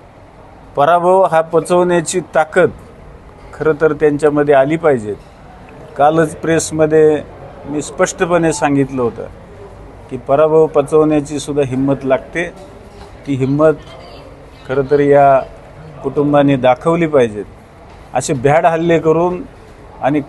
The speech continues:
कार्यकर्त्याला धमकावून तुम्ही पुन्हा एकदा, अ, हुकुमशाही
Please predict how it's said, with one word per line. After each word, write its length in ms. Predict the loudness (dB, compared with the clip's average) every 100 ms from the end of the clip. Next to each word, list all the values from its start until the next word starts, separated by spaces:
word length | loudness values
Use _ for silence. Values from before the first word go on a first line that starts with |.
| 2
कार्यकर्त्याला 680 | 2 2 0 0 2 2 2
धमकावून 640 | 2 0 0 0 0 -4 -10 -16 -20 -20 -20 -20 -16 -6
तुम्ही 180 | -4
पुन्हा 340 | -2 0 2 2
एकदा, 480 | 2 2 4 4 2 -2 -16 -20 -16 -8
अ, 240 | -4 -4 -6
हुकुमशाही 680 | -10 -8 -8 -2 2 2 0